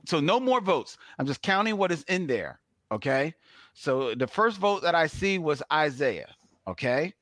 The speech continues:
and that was vibes. Right, I'm writing it down. Robert Monroe threw a vote for, separate this, boop, boop, for arcades.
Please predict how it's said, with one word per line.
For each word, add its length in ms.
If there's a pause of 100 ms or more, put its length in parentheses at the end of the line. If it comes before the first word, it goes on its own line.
(640)
and 120
that 160
was 480 (580)
vibes. 760 (220)
Right, 340 (120)
I'm 140
writing 240
it 100
down. 280 (1040)
Robert 320
Monroe 640 (400)
threw 220
a 60
vote 400
for, 560 (2250)
separate 460
this, 320 (120)
boop, 100
boop, 200 (720)
for 260 (320)
arcades. 1000